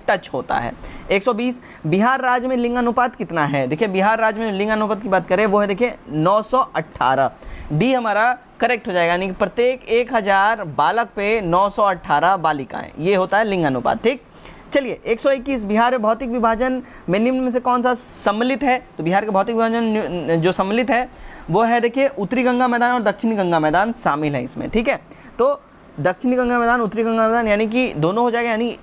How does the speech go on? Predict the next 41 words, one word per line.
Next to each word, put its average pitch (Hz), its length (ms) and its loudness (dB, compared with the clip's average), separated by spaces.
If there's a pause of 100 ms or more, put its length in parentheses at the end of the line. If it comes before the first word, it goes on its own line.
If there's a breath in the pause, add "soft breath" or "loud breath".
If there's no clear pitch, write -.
एक 214 200 2
से 175 140 0
अधिक 175 240 2
हो 220 80 2
जाएगा, 220 160 2
यानी 214 160 2
कि 220 100 -4
ई 214 200 0
हमारा 190 420 2 (220)
करेक्ट 214 260 0
हो 151 60 -4
जाएगा। 131 300 -4 (340 loud breath)
एक 220 120 2
सौ 262 100 0
बाईस 240 180 2
देखते 247 200 -2
हैं, 226 100 -2
बिहार 247 340 2
में 262 260 -2
बांगर 208 400 0
मिट्टी 262 320 -4
कहाँ 233 280 0
मिलती 226 300 -4
है? 165 100 0
देखिए 180 160 -2
बिहार 202 240 2
में 226 100 -4
बांगर 208 300 0
मिट्टी 220 260 -4
जो 190 100 2
है 240 220 0 (360 loud breath)
ये 180 120 2
मिल 233 160 -2
जाएगी 233 200 0
हमें 233 160 -2
पूर्णिया, 214 380 0
सहरसा, 208 320 0
दरभंगा, 185 380 0
मुजफ्फरपुर 190 440 0
क्षेत्र 127 320 -4
में, 123 200 -4